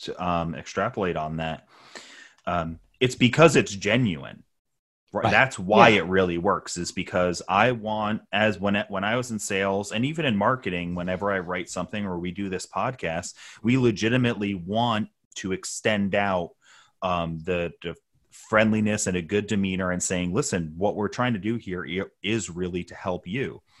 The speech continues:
Speaker 1: And that's what you want, the attitude you want to give out to your customers is,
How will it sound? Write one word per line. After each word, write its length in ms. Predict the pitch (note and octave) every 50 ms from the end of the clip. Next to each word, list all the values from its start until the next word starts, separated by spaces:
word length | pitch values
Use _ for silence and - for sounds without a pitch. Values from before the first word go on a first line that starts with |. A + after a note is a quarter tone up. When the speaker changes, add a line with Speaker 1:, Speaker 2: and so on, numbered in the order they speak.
| - _ - F#2
Speaker 1:
And 400 | F#2+ G2 G2+ G2 G2 F#2+ F#2 F#2
that's 300 | F2+ G2 G2+ G2 - -
what 120 | - -
you 100 | F#2+ F2+
want, 260 | E2 F2 F2 F2 -
the 100 | E2 D2
attitude 440 | E2 F#2+ G2 F#2 - - F2+ D#2+ D#2
you 60 | E2
want 160 | D#2+ D#2+ D#2+
to 60 | D#2 D2+
give 160 | E2+ D#2 D#2+
out 160 | D#2+ D#2 -
to 80 | - D#2+
your 100 | D2 -
customers 600 | - A#2 B2+ - - F2+ E2 D#2 D#2 D#2+ D#2 D#2+
is, 180 | D2+ D2 -